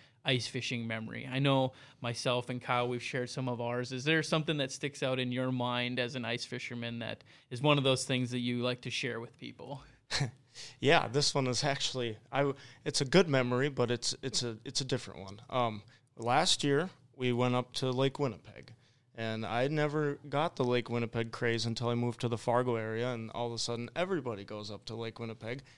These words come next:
Speaker 2: It's a very household name. So we planned to go up to Lake Winnipeg, and, uh,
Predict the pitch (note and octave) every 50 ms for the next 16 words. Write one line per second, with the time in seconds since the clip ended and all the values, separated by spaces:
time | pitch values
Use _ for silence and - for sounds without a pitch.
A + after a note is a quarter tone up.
0 | _ _ - C3 A#2 - - - - - _ _ _ _ - C3+ A#2+ C3 C3 B2+
1 | B2+ A#2+ A#2+ A#2 B2 A#2 - - B2+ B2+ A#2+ C3 E3 E3+ C#3 A2 G2+ - - -
2 | - - - - - - D#3+ D3+ C#3+ B2+ - - - - _ _ _ - F#3+ A3
3 | A3+ - G3+ F#3+ F#3 F#3+ G3 F#3 - F3 F3 E3+ E3+ F#3 - - G#3 F#3+ F#3+ G3
4 | F#3+ - F3+ D#3+ D3+ - - D3+ C#3+ D3+ D#3+ D#3 - - D3 C#3+ C#3 C#3 C#3 C#3
5 | C3 C3+ C3+ C3+ C3+ C3